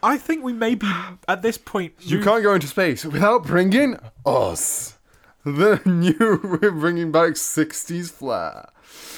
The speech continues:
Speaker 2: Chaz and Zay.
Speaker 1: I think we're moving on at this point to talking about how we would remake this in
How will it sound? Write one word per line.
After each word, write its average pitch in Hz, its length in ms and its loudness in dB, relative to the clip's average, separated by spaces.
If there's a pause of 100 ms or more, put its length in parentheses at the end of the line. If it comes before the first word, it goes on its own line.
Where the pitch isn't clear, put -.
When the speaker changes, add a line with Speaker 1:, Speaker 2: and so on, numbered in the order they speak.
(200)
Speaker 2:
Chaz 147 380 0
and 156 180 2
Zay. 214 1000 2
Speaker 1:
I 175 340 2
think 330 220 -6
we're 285 100 -6
moving 226 420 -2
on 214 160 2
at 180 80 -6
this 151 160 -4
point - 460 -10
to 175 300 -8
talking 180 440 -8
about 175 420 -2 (340)
how 185 340 0
we 185 260 -2
would 170 240 -2
remake 175 540 -8
this 127 300 -8
in 127 220 -14